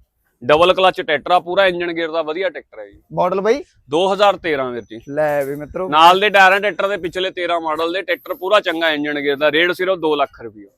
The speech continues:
Speaker 2: ਠੀਕ ਹੈ, ਗਰਮੀ ਵਾਲਾ ਕੰਮ ਕਰ ਰੱਖਿਆ ਬਈ ਅੱਜ ਤਾਂ ਤੁਸੀਂ ਵੀ।
Speaker 1: ਬਿਲਕੁਲ ਵੀਰੇ, ਆਫਰ ਲਾਤੀ ਪੂਰੀ ਦੀਵਾਲੀ ਤੇ।
Speaker 2: ਠੀਕ ਆ ਬਈ, ਦੀਵਾਲੀ ਤੇ ਆਫਰ ਲਾਤੀ।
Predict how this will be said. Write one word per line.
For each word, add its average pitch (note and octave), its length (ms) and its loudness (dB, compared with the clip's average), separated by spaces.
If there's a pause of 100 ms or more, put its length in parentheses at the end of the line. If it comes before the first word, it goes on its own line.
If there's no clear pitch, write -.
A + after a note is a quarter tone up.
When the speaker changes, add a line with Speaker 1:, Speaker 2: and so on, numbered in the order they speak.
Speaker 2:
ਠੀਕ E3 220 -4
ਹੈ, D#3 100 -2
ਗਰਮੀ F3 340 0
ਵਾਲਾ F#3 140 0
ਕੰਮ F3+ 220 -4
ਕਰ D#3+ 180 -4
ਰੱਖਿਆ D3+ 260 -8
ਬਈ E3+ 220 -2
ਅੱਜ D#3 80 -4
ਤਾਂ D#3 160 -6
ਤੁਸੀਂ E3 200 -6
ਵੀ। F#3+ 80 -2
Speaker 1:
ਬਿਲਕੁਲ F#3 260 -4
ਵੀਰੇ, E3+ 160 -4
ਆਫਰ E3 340 -6
ਲਾਤੀ D3 320 -6
ਪੂਰੀ D3 220 -12
ਦੀਵਾਲੀ C3+ 340 -10
ਤੇ। E3+ 320 -2
Speaker 2:
ਠੀਕ D3 120 -6
ਆ D#3 60 -2
ਬਈ, E3 120 -4
ਦੀਵਾਲੀ F3+ 320 2
ਤੇ F#3+ 80 0
ਆਫਰ G3 300 4
ਲਾਤੀ। F#3 360 2